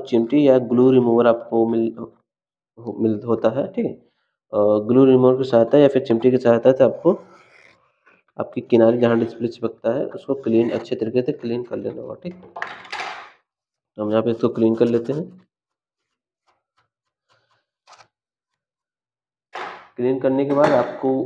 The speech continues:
इस प्रकार का glue market में मिल जाएगा, ठीक है। इसको हम किनारे किनारे आपको यहाँ पे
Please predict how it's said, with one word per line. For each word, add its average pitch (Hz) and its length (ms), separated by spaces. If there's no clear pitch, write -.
इस - 140
प्रकार 113 320
का 113 200
glue 110 320
market 110 380
में 110 80
मिल 110 180
जाएगा, 107 360
ठीक 175 240
है। - 100
इसको - 280
हम 127 120
किनारे 117 300
किनारे 117 360
आपको 117 240
यहाँ 120 160
पे 151 120